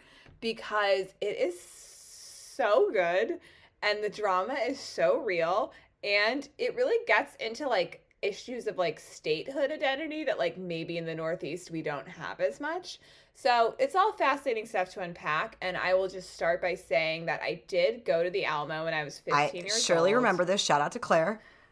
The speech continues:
Speaker 1: Shout out to Claire. Thank you for taking me to San Antonio. Uh, love the Riverwalk, love the Alamo. And it just didn't hit me when I was fifteen,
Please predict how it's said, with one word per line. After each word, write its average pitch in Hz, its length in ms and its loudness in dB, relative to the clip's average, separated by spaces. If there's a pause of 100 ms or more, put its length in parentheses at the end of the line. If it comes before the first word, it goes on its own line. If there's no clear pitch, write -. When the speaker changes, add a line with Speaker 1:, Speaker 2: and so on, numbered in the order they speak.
(400)
Speaker 1:
Shout 214 240 0
out 190 100 0
to 320 80 -6
Claire. 214 500 4
Thank 269 220 -2
you 202 80 -6
for 277 80 -6
taking 262 260 -2
me 262 80 -4
to 277 100 2
San 214 240 -2
Antonio. 202 880 -4 (440)
Uh, 165 340 -2
love 180 360 0
the 247 80 0
Riverwalk, 190 680 2
love 160 340 -2
the 226 140 -2
Alamo. 165 640 0 (420)
And 175 720 0 (300)
it 233 180 0
just 285 380 -4
didn't 214 400 0
hit - 380 -6
me 233 320 -2
when 208 120 -4
I 180 160 0
was 170 200 -6
fifteen, 185 840 -8